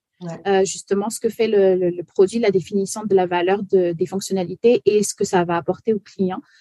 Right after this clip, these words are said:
Speaker 1: Ouais.
Speaker 2: Euh, cette équipe-là qui est quand même, je, je commence à la voir de plus en plus, le product marketing, qui va vraiment faire le lien, effectivement, mais plutôt que de travailler en silo, ce sont des choses qui doivent être partagées,
Speaker 1: Ouais.
Speaker 2: euh, avec tout le monde,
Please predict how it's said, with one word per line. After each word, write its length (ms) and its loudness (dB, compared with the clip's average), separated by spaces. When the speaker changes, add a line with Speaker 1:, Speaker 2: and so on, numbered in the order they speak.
Speaker 1:
Ouais. 220 -6
Speaker 2:
Euh, 260 4
cette 240 -2
équipe-là 380 2
qui 240 -2
est 40 0
quand 140 2
même, 280 0
je, 280 -4
je 140 -12
commence 320 0
à 80 4
la 100 4
voir 260 -2
de 60 6
plus 220 -4
en 120 0
plus, 360 -8
le 160 2
product 460 -4
marketing, 520 -2
qui 100 -8
va 100 6
vraiment 300 0
faire 240 0
le 100 6
lien, 320 -2
effectivement, 580 0
mais 260 -2
plutôt 260 2
que 40 -6
de 80 4
travailler 400 4
en 80 0
silo, 260 0
ce 120 -6
sont 100 -4
des 120 2
choses 200 0
qui 100 -18
doivent 200 2
être 160 0
partagées, 720 0
Speaker 1:
Ouais. 260 -4
Speaker 2:
euh, 340 2
avec 300 2
tout 120 -6
le 80 0
monde, 360 -2